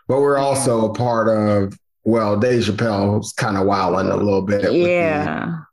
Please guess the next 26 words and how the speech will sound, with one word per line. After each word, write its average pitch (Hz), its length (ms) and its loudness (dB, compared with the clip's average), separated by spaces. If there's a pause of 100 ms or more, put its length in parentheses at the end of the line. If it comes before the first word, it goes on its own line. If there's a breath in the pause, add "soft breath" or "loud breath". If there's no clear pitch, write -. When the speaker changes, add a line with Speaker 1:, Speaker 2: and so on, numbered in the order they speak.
(340)
Speaker 1:
trans 113 540 0
jokes 107 380 0
and 104 120 2
shit 101 320 -2
that 101 160 0
he's 104 260 2
doing 98 380 0
too. 107 380 2
Like, 95 260 0 (600 loud breath)
we're 165 180 2
also, 151 360 0
like, 117 180 2
we're 135 180 4
in, 127 140 0
like, 101 260 -2
between 104 680 2
that 101 340 -2
type 117 320 -2
of 117 100 0
shit. 127 260 2
And, 113 140 2
like, 101 380 0
I'm 123 160 2
also 120 400 0
part 110 320 -2
of, 107 500 2